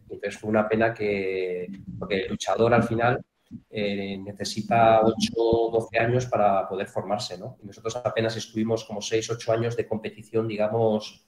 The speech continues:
plena. Entonces yo creo que ahí sí que, bueno, pues no se creyó, ¿no? Pero no, pero no se creyó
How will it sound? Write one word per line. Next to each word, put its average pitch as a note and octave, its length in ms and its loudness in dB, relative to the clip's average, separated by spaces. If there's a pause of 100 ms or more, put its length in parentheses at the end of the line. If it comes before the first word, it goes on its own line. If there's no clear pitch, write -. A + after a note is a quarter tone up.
(120)
plena. G2+ 380 -2 (800)
Entonces A2+ 280 0
yo A#2 120 4
creo A#2+ 240 6
que A2+ 80 6
ahí A#2+ 200 8
sí - 280 2
que, F#2+ 920 0
bueno, G#2+ 300 -2
pues - 180 -8
no B2 100 2
se B2+ 180 2
creyó, G#2+ 340 4
¿no? B2 220 -2
Pero G#2+ 120 -2
no, B2+ 300 4
pero - 160 -2
no - 60 -6
se - 100 -6
creyó F3 380 4